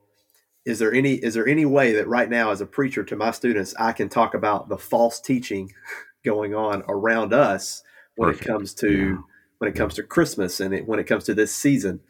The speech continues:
Speaker 1: And, and I think it's, it's pretty apparent that, yeah, there's a lot of ways, there's a lot of avenues that I could, I could probably take. And so that's,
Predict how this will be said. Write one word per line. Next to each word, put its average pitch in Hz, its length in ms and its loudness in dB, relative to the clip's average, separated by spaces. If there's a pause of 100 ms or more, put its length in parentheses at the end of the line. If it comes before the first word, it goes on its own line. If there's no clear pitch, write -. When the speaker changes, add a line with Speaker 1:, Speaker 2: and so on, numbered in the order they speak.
(520)
Speaker 1:
And, 98 220 0
and 104 100 0
I 98 40 -2
think 101 240 0
it's, - 240 -4
it's 101 140 0
pretty 98 220 2
apparent 98 280 -2
that, 90 100 -8
yeah, 98 180 2
there's 98 180 0
a 98 40 -4
lot 107 200 4
of 98 80 2
ways, 101 320 4
there's 95 120 -4
a 104 40 4
lot 113 100 6
of 92 80 -4
avenues 98 500 0
that 95 120 -2
I 95 100 0
could, 90 180 -10
I 104 80 -10
could - 140 -20
probably 92 200 -6
take. 95 280 -6
And 95 100 -10
so 117 80 -4
that's, 151 280 2